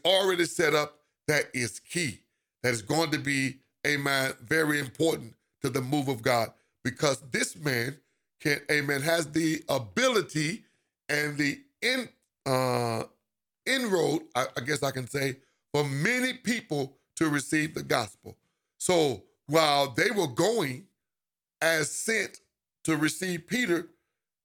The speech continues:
uh, amen, uh, this, uh, centurion,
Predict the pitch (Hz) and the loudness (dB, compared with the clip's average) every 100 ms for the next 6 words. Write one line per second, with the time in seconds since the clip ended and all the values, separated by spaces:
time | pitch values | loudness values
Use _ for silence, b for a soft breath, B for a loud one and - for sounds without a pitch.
0 | - 147 - 175 160 165 160 156 - 151 | 0 2 2 0 0 0 -2 -4 -2 2
1 | 147 143 135 127 - _ _ _ _ _ | 4 2 0 -2 -4 _ _ _ _ _
2 | _ 135 170 - - 147 135 123 117 95 | _ -2 -2 -2 -4 2 2 4 0 -2
3 | - _ _ _ _ - 208 165 247 247 | -12 _ _ _ _ -2 -2 0 0 0
4 | 185 156 | 0 -2